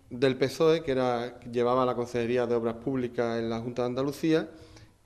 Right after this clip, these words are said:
y no nos echaban, la verdad es que ni a los usuarios ni a nosotros,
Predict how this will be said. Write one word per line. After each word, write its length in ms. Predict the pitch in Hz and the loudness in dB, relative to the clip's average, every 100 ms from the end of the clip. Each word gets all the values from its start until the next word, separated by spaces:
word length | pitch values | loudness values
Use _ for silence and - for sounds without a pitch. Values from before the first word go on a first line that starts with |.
| _ | _
y 840 | 139 135 127 123 120 117 113 110 113 | -4 0 2 2 2 2 0 -4 -8
no 160 | 120 131 | -4 -2
nos 160 | 139 | -2
echaban, 560 | 127 135 123 117 113 113 | -2 -2 0 0 -2 -4
la 80 | 117 | -2
verdad 220 | 113 123 | -2 -2
es 60 | 139 | -4
que 320 | 151 139 123 | 0 0 0
ni 180 | 123 123 | -4 -2
a 60 | 120 | 0
los 140 | 113 | 0
usuarios 560 | 117 - 139 135 117 107 117 | -4 0 0 2 0 -4 -8
ni 240 | 117 120 | -4 -2
a 60 | 113 | -2
nosotros, 540 | 113 139 135 160 | -4 -4 -2 -4